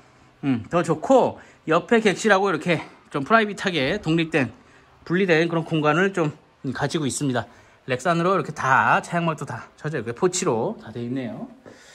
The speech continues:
자, 여기는 이제 소망, 소망이라는 객실이네요. 자, 그리고 마지막 여기도 이제,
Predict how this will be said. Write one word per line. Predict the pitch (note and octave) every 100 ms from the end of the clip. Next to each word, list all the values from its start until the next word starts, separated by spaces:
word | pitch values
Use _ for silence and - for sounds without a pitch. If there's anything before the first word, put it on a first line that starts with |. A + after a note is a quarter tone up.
| - - - - - _ _
자, | D3 C3+ -
여기는 | C3 D3+ G#3+ C4+ D4 A#3+
이제 | D#3
소망, | - C4+ C#4+ G#3+ A#2+ F#2+ -
소망이라는 | G3+ A3 G#3 F3 D3 B2
객실이네요. | C3 - D3+ B2+ A2 A2 A#3+ - - _ _ _ _ _ _ _ _ _
자, | - - C#3 - -
그리고 | D#3+ G3+ G#3 -
마지막 | C#3+ D3+ F#3 C#3 B2+ F#3+ C#4+ - - - _ _ _ _ _ _ _ _ _ _ - - - - - _
여기도 | D#3 F3+ A3+ A3 C4 C#4
이제, | F#3+